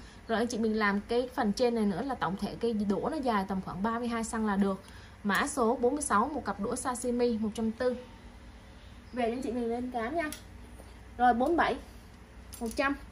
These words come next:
Em lên một cây kéo có bao da. Cây này thì, ờ, có bao da thật nha chị ha. Cái da này là phần da này là da thật màu đỏ nè. Rồi cây này là kéo thép khung rỉ,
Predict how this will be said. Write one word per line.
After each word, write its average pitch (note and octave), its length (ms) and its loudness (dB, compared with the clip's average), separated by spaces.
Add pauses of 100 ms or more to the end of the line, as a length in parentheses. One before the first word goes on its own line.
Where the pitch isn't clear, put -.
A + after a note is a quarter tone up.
(260)
Em C#4 140 0
lên C#4 180 4
một A#3 160 2
cây C4 140 4
kéo B3 260 8
có D#4 100 6
bao C4+ 200 10
da. C4 280 6 (1120)
Cây D4 120 8
này C4 220 8
thì, A3+ 180 8
ờ, A3 140 10 (220)
có D4+ 80 0
bao C4+ 200 6
da B3+ 220 2
thật B3 260 -2
nha A#3+ 140 4
chị A#3 80 2
ha. B3 200 4
Cái C#4+ 180 -2
da B3 180 4
này A3 120 4
là G3 140 4
phần G3 260 4
da G#3 100 4
này G3 100 2
là F#3+ 120 4
da G#3+ 240 2
thật A3 220 -6
màu F#3 160 -2
đỏ E3+ 280 -6
nè. G3+ 60 2 (800)
Rồi A3+ 180 6
cây C4 160 0
này B3 120 2
là A3 180 2
kéo G#3 160 0
thép D4 260 -2
khung C4+ 140 -2
rỉ, F#3+ 200 0